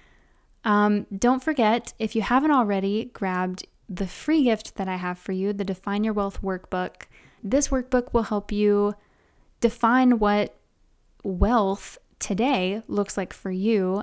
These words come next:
and set goals that align with your values and that align with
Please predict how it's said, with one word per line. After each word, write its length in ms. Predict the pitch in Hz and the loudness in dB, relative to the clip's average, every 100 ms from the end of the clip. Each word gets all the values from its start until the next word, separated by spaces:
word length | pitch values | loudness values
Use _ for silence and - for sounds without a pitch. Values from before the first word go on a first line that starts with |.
| - | -2
and 220 | 202 196 | -2 -2
set 460 | - 226 - 196 190 | -2 -2 -2 -6 -2
goals 560 | 220 208 185 190 185 | 0 2 2 -2 -4
that 300 | - 185 185 - | -6 -6 -6 -6
align 640 | 202 196 190 208 208 208 | -6 -4 -2 0 2 0
with 340 | 190 202 190 - | 0 -4 -6 -6
your 120 | 190 | -4
values 720 | 190 190 220 214 214 208 208 | -2 -2 0 0 2 0 -2
and 280 | - 202 190 | -4 -6 -4
that 120 | 190 | -4
align 560 | 190 185 190 196 202 196 | -6 -6 -4 -2 -2 -2
with 340 | 190 190 - | -2 -4 -10